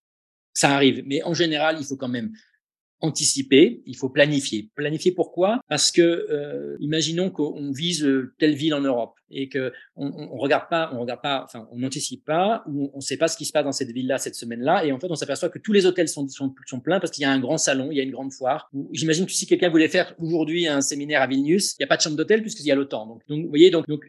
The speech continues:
ne, ne, enfin, faut savoir ce qui se passe dans une ville, euh, quand, quand il y a la, la, la foire de, de, la foire à Berlin, enfin, l'ifa par exemple,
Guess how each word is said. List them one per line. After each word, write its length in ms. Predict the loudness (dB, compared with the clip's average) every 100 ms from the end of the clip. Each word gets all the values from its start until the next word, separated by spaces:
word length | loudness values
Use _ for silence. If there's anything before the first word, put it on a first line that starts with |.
| -6
ne, 160 | 0 0
ne, 200 | -2 -6
enfin, 200 | -4 -4
faut 100 | -2
savoir 200 | 2 2
ce 60 |
qui 60 | 2
se 40 |
passe 100 | 0
dans 100 | 0
une 200 | 0 0
ville, 280 | 2 2 2 -6 _ -6
euh, 240 | -4 -4
quand, 260 | -2 -4 -4
quand 200 | -4 0
il 40 |
y 20 | 2
a 40 |
la, 300 | 4 2 -2 -12 _ -8
la, 240 | -6 -4
la 120 | -4
foire 260 | -4 -2 0
de, 300 | 0 0 -4
de, 160 | -8 -14 -10
la 80 | -6
foire 180 | 0 2
à 60 |
Berlin, 280 | 2 0 -2
enfin, 260 | -6 -10 -12 -14
l'ifa 380 | -8 -4 0 0
par 120 | 0
exemple, 260 | 0 -2